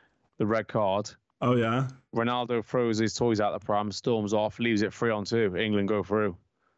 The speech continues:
Speaker 2: <clears throat>
Speaker 1: What do you
Speaker 2: Do,
Speaker 1: reckon?
Speaker 2: ha-, have you noticed how Bex and Deco
Speaker 1: Fuck.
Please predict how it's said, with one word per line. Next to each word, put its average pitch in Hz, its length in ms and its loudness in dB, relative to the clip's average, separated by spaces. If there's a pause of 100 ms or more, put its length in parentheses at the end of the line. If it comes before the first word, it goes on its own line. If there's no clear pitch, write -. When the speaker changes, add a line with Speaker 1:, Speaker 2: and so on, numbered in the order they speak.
(220)
Speaker 2:
<clears throat> 120 300 -2 (1400)
Speaker 1:
What 151 100 0
do - 0 -
you - 60 0
Speaker 2:
Do, - 40 4
Speaker 1:
reckon? 95 220 -2
Speaker 2:
ha-, 175 180 4
have 185 100 2
you 226 100 4
noticed 135 380 4
how 117 140 0
Bex 143 340 -2
and 131 100 4
Deco 151 200 2
Speaker 1:
Fuck. - 20 0